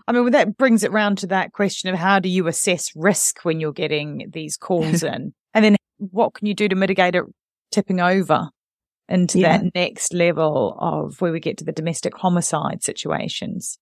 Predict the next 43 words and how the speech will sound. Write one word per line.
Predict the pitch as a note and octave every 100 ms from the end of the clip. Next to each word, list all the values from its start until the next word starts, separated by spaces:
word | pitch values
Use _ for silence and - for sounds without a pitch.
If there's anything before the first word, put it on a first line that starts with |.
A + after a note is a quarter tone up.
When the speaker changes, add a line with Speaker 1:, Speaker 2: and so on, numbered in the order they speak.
| _ -
Speaker 2:
I'm | G3 F#3+
actually | G#3+ - - G3+ G3 F3+
recording | G#3+ A#3 A3 C4 G3+ F#3+ F#3 -
a | - F3 F3 -
podcast | F#3 - - G3
in | F3+
a |
couple | F#3+ F#3
of | F3+
weeks | E3+ -
with | F3+ F3 F3 _ _ _ -
a | E3+ E3 _
chap | - F#3 - -
called | F3 E3+ E3+ -
Tony | - G3 F3
Blockley, | E3 - F3+ E3+ -
and | D#3+ D#3+
he | E3+ D#3+ E3 E3
is | E3 E3 D#3+ -
head | - F3
of | E3
criminology, | - F3 F3 F3 E3+ E3+ E3+ E3 -
policing | E3 D#3+ E3+ E3
and |
investigation | D#3+ D#3 - - - _ - D#3+ - D#3+ -
at | D#3 -
Leeds | E3+ D#3+ - - - -
Trinity | E3 E3 D#3
University. | D#3+ F#3 G#3+ - - C#3 -
And | E3 E3 E3 E3 _
Speaker 1:
Hmm. | G3+ C#3+ _
Speaker 2:
what | F3+ E3+
we | G3+
are |
gonna | F#3+ E3+
be | F3
focusing | F3+ E3+ - E3
on | D#3+ E3
is | - -
conversation | - D#3+ - D#3+ E3
around | D#3+ F3 F3+ F3 -
domestic | F3 E3 E3+ -
homicide. | D#3 E3 E3 F#3 G#3